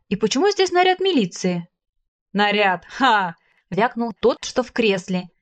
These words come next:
и осёкся под тяжёлым лейтенантским взглядом. «Понимаю», кивнула я. «Что-то предусудительное. Ребров замешан в криминале? Боже, какой материал! Разрешите задать вам несколько вопросов, лейтенант Чебриков?»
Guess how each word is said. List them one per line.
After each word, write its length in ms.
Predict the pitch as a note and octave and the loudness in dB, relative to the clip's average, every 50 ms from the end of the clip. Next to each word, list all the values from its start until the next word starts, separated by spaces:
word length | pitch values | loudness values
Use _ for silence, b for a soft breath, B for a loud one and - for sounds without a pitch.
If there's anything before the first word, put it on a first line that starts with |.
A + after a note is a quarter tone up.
| _ _ _ | _ _ _
и 80 | - C4+ | 0 0
осёкся 560 | F4 F#4 - - C4 G4+ - - - A3 G#3 - - | 0 0 0 0 -2 -2 -2 -4 -8 -8 -8 -8 -6
под 140 | G3 G3 - | -6 -4 -2
тяжёлым 520 | - G3+ F3+ F3 G3+ A#3 C4+ D#4 E4 D4 | -2 -2 2 2 2 2 2 0 -2 -4
лейтенантским 760 | A3+ F#3 F3+ E3+ - F3+ F3 F3+ G3 G3+ - - - G3+ G3+ | -2 -4 -4 -2 -4 -4 -2 -2 -2 -4 -6 -10 -8 -8 -8
взглядом. 640 | G3 F#3+ - - F#3 F3+ E3 E3 D#3+ E3 D#3 - _ _ _ _ _ _ _ _ _ _ _ _ _ - | -8 -8 -8 -6 -4 -4 -4 -6 -8 -12 -14 -16 _ _ _ _ _ _ _ _ _ _ _ _ _ -6
«Понимаю», 800 | A#3 A#3 A#3+ D4 F#4+ G4+ F#4 B3 F#3 F3 F3 F3+ G#3 A#3 B3 _ _ _ _ _ _ _ _ - - | -2 0 0 0 0 0 0 0 0 0 -2 -2 -4 -4 -6 _ _ _ _ _ _ _ _ -8 -4
кивнула 320 | B3 A3+ A#3 A#3+ A#3 A#3 | -2 -2 0 0 0 -2
я. 300 | A#3 A3+ A3+ A3+ A3+ A3+ - _ _ _ _ _ _ _ | 0 0 0 -2 -4 -6 -12 _ _ _ _ _ _ _
«Что-то 380 | - - - - C#4+ C#4 C#4+ B3+ | -12 -10 -6 -6 -4 -4 -4 -6
предусудительное. 1160 | - C4 A#3+ B3 C#4 C4+ - C#4+ C4 A#3+ B3 G#3 F#3 - F#3 F3 E3+ E3+ E3+ E3+ E3+ F#3 F3+ _ _ _ _ _ _ - | -6 -4 -4 -4 -6 -4 -4 -4 -4 -2 -2 -4 -4 -6 -8 -8 -8 -8 -10 -10 -12 -12 -14 _ _ _ _ _ _ -6
Ребров 380 | - G#3 A#3 G3+ C4 D4+ C#4 | -2 -2 0 0 0 -2 0
замешан 440 | A#3+ G#3+ A3 G#3+ A3 C#4 C4+ - A3+ | 0 0 0 0 0 0 0 0 -4
в 100 | - - | -4 -4
криминале? 680 | - A3 G#3+ G3 F#3 F3 E3+ G3 D4+ G#4+ A4+ B3 - _ _ _ _ _ _ - | -2 0 2 2 2 2 2 2 0 0 -2 -4 -6 _ _ _ _ _ _ -6
Боже, 560 | - F3 E3+ A3+ B3 C#4+ C4 - - - G3+ - | -4 0 2 2 4 4 2 2 0 -2 -4 -4
какой 360 | - G#3 F#3 - - A3 A3 | -6 -8 -4 0 2 2 2
материал! 680 | A3+ A#3 A#3 - C4+ C#4+ D#4+ E4+ F#4+ C#4+ G3 E3+ E3 B B B B B B B | 2 0 -2 -2 -4 -2 0 0 0 0 0 -2 -6 B B B B B B B
Разрешите 600 | A3 B3 A#3+ B3 C4+ C4+ A#3+ - - F#4+ - E4 | 0 0 0 0 0 0 0 0 0 0 -2 0
задать 280 | B3 B3 A#3 A#3+ A#3 | 0 0 0 0 0
вам 140 | - G#3+ G#3+ | -2 -2 -2
несколько 380 | A3 A#3 A3+ - A3+ A3 - A3+ | -2 -4 -4 -2 -4 -4 -2 0
вопросов, 500 | C4+ D4+ D4 - D4+ G#3 - - G#3 - | 0 0 2 2 0 0 -2 -4 -4 -4
лейтенант 440 | C4 B3 - E4 D#4 A3+ F#3 E3+ - | -4 -4 -4 -2 -2 0 0 0 0
Чебриков?» 560 | - A3+ F#3+ E3 F3+ - - F#3+ - - | 0 0 0 -2 -4 -10 -10 -14 -14 -16